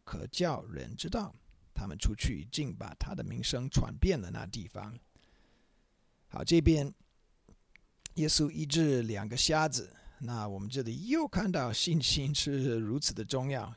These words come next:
耶稣说：“你们信我能做这事吗？”他们说：“主啊，我们信。”然后耶稣就摸他们的眼睛，说：“照着你们的信，给你们成全了吧。”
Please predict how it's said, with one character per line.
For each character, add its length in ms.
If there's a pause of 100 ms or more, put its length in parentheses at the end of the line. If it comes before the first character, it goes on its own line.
耶 160
稣 180
说 320
：“你 140
们 160
信 680 (120)
我 160
能 320
做 260
这 160
事 280
吗？” 260 (580)
他 80
们 100
说 320
：“主 220
啊， 280
我 180
们 140
信。” 480 (400)
然 100
后 260 (280)
耶 160
稣 180
就 420 (220)
摸 240
他 220
们 100
的 60
眼 200
睛， 220
说 320 (100)
：“照 400
着 200
你 260
们 160
的 80
信， 500 (560)
给 140
你 140
们 120
成 260
全 280
了 80
吧。” 240